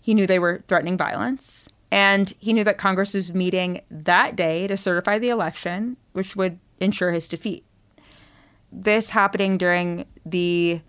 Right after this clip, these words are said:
maybe last public hearing is basically centering him in this narrative of what happened on January sixth. And the bottom line is that after months and months and months and months of investigation and testimony,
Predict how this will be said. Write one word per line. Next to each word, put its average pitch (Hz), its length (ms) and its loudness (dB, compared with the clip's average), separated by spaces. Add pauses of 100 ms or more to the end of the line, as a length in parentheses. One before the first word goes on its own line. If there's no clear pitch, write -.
(120)
maybe 170 300 2
last 160 340 2
public 180 260 -4
hearing 254 400 2
is - 220 -4
basically 220 540 0
centering 196 680 0
him 165 500 -4 (300)
in 170 180 2
this 170 260 0
narrative 160 680 0
of 156 160 -4
what 160 120 -2
happened 185 260 0
on 170 100 0
January 160 260 -6
sixth. 226 340 0
And 190 80 -2
the 185 60 0
bottom 185 240 4
line 233 220 2
is 208 100 0
that 190 160 2
after 190 220 0
months 180 320 -2
and 180 100 -4
months 170 220 -2
and 160 100 -4
months 170 220 -4
and 170 120 -2
months 370 360 2
of 269 80 -2
investigation 196 600 2
and 165 100 -4
testimony, 190 640 -6